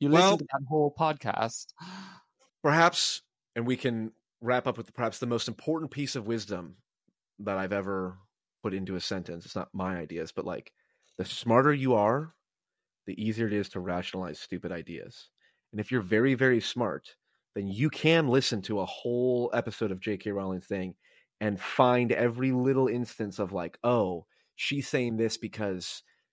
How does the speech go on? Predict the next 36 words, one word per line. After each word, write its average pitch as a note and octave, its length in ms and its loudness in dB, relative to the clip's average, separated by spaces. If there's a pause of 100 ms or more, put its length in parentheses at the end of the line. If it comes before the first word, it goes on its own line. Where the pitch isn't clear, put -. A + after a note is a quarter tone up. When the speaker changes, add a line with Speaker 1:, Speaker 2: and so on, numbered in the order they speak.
(300)
Speaker 2:
she's A2 460 -4
transphobic G2+ 600 -2
and F#2+ 140 -2
this G2+ 160 -6
relates F#2+ 280 -4
to G2 80 -8
this," G2 300 -6
and F#2+ 100 -8
you G2 80 -8
can F#2+ 140 -10
create G#2 260 -4
this G2 160 -6
massive G2 400 -4
narrative. F2+ 480 -4 (840)
And G2 160 -2
that's G2 260 0
the A2+ 80 0
danger G2+ 420 2
of, F#2 120 -2
like, E2+ 340 -4 (540)
religious F#2+ 300 -4
fundamentalism F#2+ 600 -2
and F2 100 -6
conspiratorial F#2 560 -4
thinking F#2 380 -6
and F2 200 -6
one G2+ 200 -2
size F#2 360 -2
all F2+ 360 0
solutions. F2+ 540 -6
It's D2+ 120 -12
like, E2 140 -6
if F2+ 80 -16
you're G2 80 -2
very A#2 260 4
smart, B2 440 2